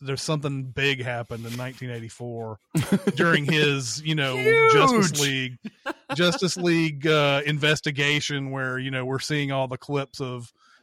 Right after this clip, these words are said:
Speaker 1: everybody and everything. And it just, I just, I, I was just like, "Come, come
Speaker 2: <sighs>
Speaker 1: on, guys." And then Chris Pine, I mean, no, I mean, th-, there's a guy who deserves a lot,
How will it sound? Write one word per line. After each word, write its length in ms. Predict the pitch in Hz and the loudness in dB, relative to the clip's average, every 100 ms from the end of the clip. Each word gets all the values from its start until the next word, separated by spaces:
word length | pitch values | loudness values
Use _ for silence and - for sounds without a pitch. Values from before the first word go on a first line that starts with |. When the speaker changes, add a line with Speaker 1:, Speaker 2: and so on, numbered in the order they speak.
| - | -8
Speaker 1:
everybody 840 | 139 131 127 127 123 120 120 117 - _ _ | -6 -4 -4 -2 -2 -4 -8 -12 -16 _ _
and 140 | 123 123 | -12 -10
everything. 440 | 120 117 120 120 | -8 -8 -10 -10
And 100 | 120 | -8
it 60 | 127 | -8
just, 240 | 131 - | -8 -8
I 160 | 131 131 | -8 -8
just, 460 | 131 156 147 - 143 | -6 -6 -6 -10 -8
I, 420 | 143 139 131 123 - | -6 -6 -6 -10 -14
I 40 | |
was 220 | 135 143 139 | -12 -10 -10
just 140 | 143 | -10
like, 200 | 143 139 | -8 -10
"Come, 280 | - 208 165 - _ - | -8 -8 -8 -12 _ -6
come 300 | 233 165 131 | -2 -2 -2
Speaker 2:
<sighs> 0 | |
Speaker 1:
on, 360 | 123 120 117 | -4 -6 -8
guys." 380 | 120 120 120 117 | -8 -8 -8 -8
And 140 | 147 | -6
then 160 | 170 156 | -4 -4
Chris 320 | - 220 214 | -4 -4 -4
Pine, 560 | - 151 156 151 156 151 | -4 -4 -2 -2 -2 -2
I 40 | |
mean, 280 | 143 143 139 135 | -4 -4 -8 -12
no, 200 | 135 143 | -10 -8
I 100 | 139 | -6
mean, 220 | 147 151 135 _ _ _ _ - | -6 -6 -8 _ _ _ _ -14
th-, 140 | 175 175 | -10 0
there's 220 | 233 175 | 0 0
a 60 | |
guy 240 | 139 123 120 | -2 -2 -2
who 100 | 120 | -4
deserves 420 | 120 120 120 117 | -8 -8 -8 -8
a 60 | 120 | -10
lot, 300 | 117 117 | -8 -8